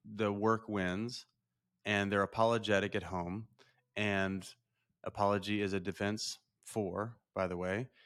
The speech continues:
it's, that's what that means. I've made an, I've made a defense for why I can't, instead of really setting the table where I am gonna let my kids down, and I'm gonna let my coworkers down.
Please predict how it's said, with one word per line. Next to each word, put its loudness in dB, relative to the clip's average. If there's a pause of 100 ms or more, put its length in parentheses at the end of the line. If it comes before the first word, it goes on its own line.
(260)
it's, -8
that's -2
what -4
that 0
means. 2
I've -2
made 0
an, -6
I've -4
made -2
a -10
defense -2
for 0
why 4
I -4
can't, -6 (120)
instead -2
of 0 (320)
really 2 (960)
setting 2 (120)
the -4
table -2 (360)
where 4
I 0
am 4
gonna 2
let 2
my 0
kids -8
down, -2 (140)
and 0
I'm 2
gonna 2
let 0
my -6
coworkers -8
down. -18